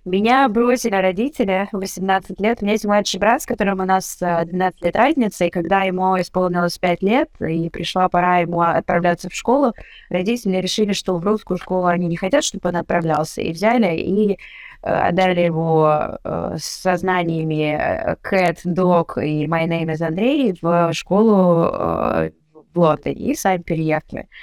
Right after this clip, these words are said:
Это, мне кажется, э, ну, вообще, это было супер топовое, великолепное, потрясающее решение. А мое решение не последовать за ними, э, было не очень топовое, не очень <laughs> потрясающее.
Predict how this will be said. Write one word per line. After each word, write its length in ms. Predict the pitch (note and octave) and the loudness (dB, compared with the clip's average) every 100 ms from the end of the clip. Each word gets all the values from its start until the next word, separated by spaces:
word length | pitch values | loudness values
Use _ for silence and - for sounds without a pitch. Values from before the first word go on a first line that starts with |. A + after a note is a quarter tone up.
| - - | -20 -2
Это, 320 | F#3+ G3+ A3 | 0 4 4
мне 180 | G#3+ G#3 | 4 2
кажется, 720 | G#3 G#3 - - F#3+ F#3 F#3 - - - - - | 0 -2 -4 -2 2 4 2 -4 -20 -20 -20 -14
э, 400 | E3 E3+ E3 - | -12 -10 -6 -2
ну, 100 | G#3+ | 0
вообще, 280 | G#3 - D4+ | 0 2 0
это 200 | D#4+ G3+ | 2 0
было 280 | A3+ A3+ | 2 2
супер 500 | G#3+ - C4+ A#3 G3 | 0 -2 -2 0 -2
топовое, 760 | - A#3 A#3 F#3+ E3+ E3+ E3 E3 | 0 2 2 0 0 2 2 2
великолепное, 680 | E3+ F#3 F#3+ G3 G3 F#3 - | 0 -2 0 0 0 -2 -6
потрясающее 640 | - F3+ - F3 F3 F#3 F3 | -6 -6 0 0 0 -2 -2
решение. 600 | F#3 B3 E4 C#4 F3 E3+ - - - | -2 0 2 2 0 -2 -10 -16 -2
А 160 | F3 | 0
мое 260 | E3+ F#3 C4+ | 2 2 2
решение 540 | C4 - G#3+ G#3 F#3+ | 2 0 -2 -2 -2
не 80 | F3+ | -2
последовать 500 | F#3 F#3 G3+ F#3 F3 | -2 -2 -2 -2 -2
за 100 | F3+ | 0
ними, 560 | F#3 C#4+ C#4 F3+ E3+ - - | 2 2 2 0 0 -4 -6
э, 320 | - - - | -4 -2 -4
было 440 | F3+ G3+ B3 A3+ G3 - - | -2 0 2 2 0 -4 -4
не 160 | G3 F#3 | 0 0
очень 320 | D#3+ - D3 | -2 -6 -6
топовое, 580 | D#3 D3+ D3+ D3 D3 D#3 | -4 -4 -6 -8 -8 -8
не 80 | |
очень 320 | D#3+ - E3 D#3+ | -6 -2 0 0
<laughs> 0 | |
потрясающее. 1120 | - A#3 G#3+ - F#3 D#3+ - - - G3+ | 0 -2 -2 0 0 0 -4 -4 -2 -2